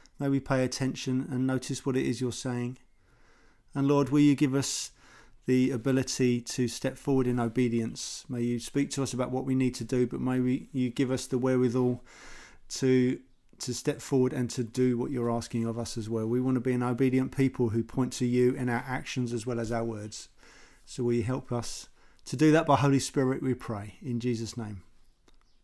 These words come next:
Amen. Amen. So,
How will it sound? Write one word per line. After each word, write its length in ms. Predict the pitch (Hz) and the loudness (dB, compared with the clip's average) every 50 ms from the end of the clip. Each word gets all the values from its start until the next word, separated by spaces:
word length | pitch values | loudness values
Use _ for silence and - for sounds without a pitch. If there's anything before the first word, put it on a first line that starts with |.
| _ - - - - | _ -20 -18 -10 -4
Amen. 400 | 135 131 139 156 185 180 117 - - - _ _ _ _ _ - - _ _ _ _ - - - _ - - - - - - _ _ - - - - - - - - - - - - | -2 0 0 2 2 0 -2 -4 -8 -16 _ _ _ _ _ -20 -20 _ _ _ _ -20 -20 -20 _ -20 -20 -20 -20 -20 -20 _ _ -20 -20 -20 -18 -18 -16 -16 -18 -20 -6 0 4
Amen. 340 | 170 185 220 240 190 143 - - | 6 8 8 8 8 6 2 -2
So, 400 | - - 220 220 190 135 104 | 0 4 8 8 8 8 4